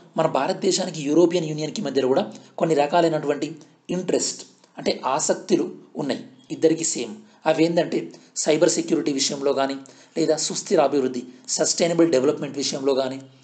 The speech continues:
లేదా క్లీన్ ఎనర్జీ విషయంలో కానీ, అంటే వీటి విషయాల్లో మనం దాంతోపాటు యూరోపియన్ యూనియన్ ఇద్దరు కూడా కలిసి ముందుకెళ్ళొచ్చు. ఇది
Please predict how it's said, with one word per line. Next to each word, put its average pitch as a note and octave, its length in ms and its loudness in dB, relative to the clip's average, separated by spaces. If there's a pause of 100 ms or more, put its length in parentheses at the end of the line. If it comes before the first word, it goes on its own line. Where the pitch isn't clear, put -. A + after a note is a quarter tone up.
(140)
లేదా E3 240 6 (420)
క్లీన్ G#3 260 4
ఎనర్జీ D3+ 400 0
విషయంలో C#3 420 -2
కానీ, C3+ 220 -2 (100)
అంటే E3 180 -2 (800)
వీటి F#3+ 240 2
విషయాల్లో E3 540 4 (440)
మనం D3+ 280 0 (300)
దాంతోపాటు D#3 520 0 (400)
యూరోపియన్ G3+ 400 6
యూనియన్ D#3 280 -4 (100)
ఇద్దరు D3 260 4
కూడా D#3 180 4 (360)
కలిసి C#3+ 260 -2
ముందుకెళ్ళొచ్చు. A2+ 640 -6 (760)
ఇది G3+ 240 0